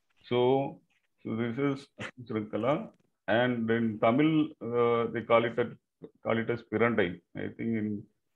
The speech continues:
Malayalam it is called Chengalam Piranda. And interestingly, this is the one of the species which has highest amount of calcium. And that content is given as a code in the morphology,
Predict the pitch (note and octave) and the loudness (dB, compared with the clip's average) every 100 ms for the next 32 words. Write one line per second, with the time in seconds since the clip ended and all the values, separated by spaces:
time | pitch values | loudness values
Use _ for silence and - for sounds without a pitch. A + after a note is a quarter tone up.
0 | _ _ _ G2+ G2+ B2 C3 B2+ A2+ A2+ | _ _ _ 2 6 8 8 6 0 0
1 | A2+ G#2 G#2 G#2 G#2+ F#2+ E2 - - _ | 0 2 0 0 0 0 -4 -6 -10 _
2 | - A2+ D3 D3 C3 C3 D3+ D3+ E3+ E3 | 0 4 4 4 0 2 0 0 -2 -2
3 | D3+ C#3 D#3+ D#3+ C3+ B2+ D3 D3+ D3+ C#3 | -2 -2 -2 0 2 2 2 0 -4 -4
4 | C3+ C#3 D#3+ C#3+ C3 C3 A2+ - G2 B2 | -6 -6 -8 -8 -6 -4 -4 -4 -4 0
5 | D#3 E3+ D3 C3 B2+ C3 A#2+ A#2 A2+ A2+ | 0 2 2 2 2 0 2 4 2 2
6 | C3+ F#2 F2 _ _ _ _ _ _ _ | 0 0 -6 _ _ _ _ _ _ _
7 | F2+ G#2+ A#2 G#2 F#2+ G#2 D#3 D#3+ - _ | 4 4 4 -2 4 6 6 4 -6 _
8 | _ - - _ A2 C#3 D#3 F3 A#2+ - | _ -20 -20 _ 2 2 4 4 4 0
9 | - _ _ _ _ _ _ _ _ B2+ | -12 _ _ _ _ _ _ _ _ -2
10 | C#3 C#3 A2 B2+ D3 D#3 C#3+ D3+ - B2 | -2 -4 -2 0 2 2 0 -2 2 6
11 | D3+ C3 F2+ - _ - A#2 A2+ A2+ A2 | 6 6 2 -4 _ -14 -4 -2 4 4
12 | - C#3+ C3 G#2 G2 A#2+ | 6 6 6 4 0 -8